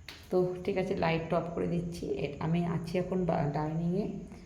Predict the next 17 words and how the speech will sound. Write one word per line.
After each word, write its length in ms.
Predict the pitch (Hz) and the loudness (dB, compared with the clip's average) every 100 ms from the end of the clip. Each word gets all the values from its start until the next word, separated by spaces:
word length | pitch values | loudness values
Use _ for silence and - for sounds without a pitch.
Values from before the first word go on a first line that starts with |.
| - - - - - | -18 -20 -20 -20 -12
এই 80 | 147 | -8
দেখো, 440 | 139 - - - - | -6 -8 -10 -12 -6
এই 80 | |
ডাইনিংটা, 560 | 147 147 151 160 156 - | -2 -2 0 0 0 -2
আর 220 | - 139 139 135 | 0 -2 -2 -4
ওই 140 | 147 151 | -2 -2
যে 80 | |
একটা 140 | 160 - | -2 -2
বাথরুম, 520 | 151 143 - - - - | -2 -2 -4 -6 -6 -6
ওটা 180 | 143 151 | -4 -2
বাথরুমের 440 | 151 143 - 170 | -2 -2 -2 -2
দরজা, 360 | 165 160 - 196 | 0 -2 -2 -2
আর 200 | - 139 | 0 2
আমি 200 | 139 143 | 2 2
আছি 220 | 143 143 | 0 -2
এখন 180 | 151 156 | 0 0
ডাইনিংয়ে। 600 | 160 151 151 165 202 - | -2 -2 0 2 0 -2